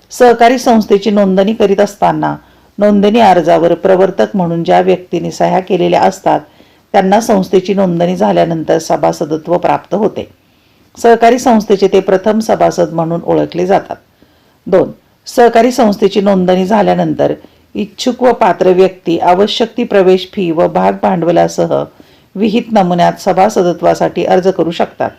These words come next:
आलेल्या अर्जावर संस्थेने विचार विनिमय करून मंजुरी दिल्यास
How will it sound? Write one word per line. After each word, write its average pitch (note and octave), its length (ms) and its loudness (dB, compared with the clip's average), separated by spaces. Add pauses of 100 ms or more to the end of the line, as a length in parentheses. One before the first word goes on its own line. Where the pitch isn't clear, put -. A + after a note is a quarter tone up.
(480)
आलेल्या G#3+ 420 4
अर्जावर F#3 460 2
संस्थेने F3+ 600 -2
विचार F3 380 -2
विनिमय F#3 360 -2
करून E3+ 380 -2
मंजुरी E3 400 -4
दिल्यास F3 420 0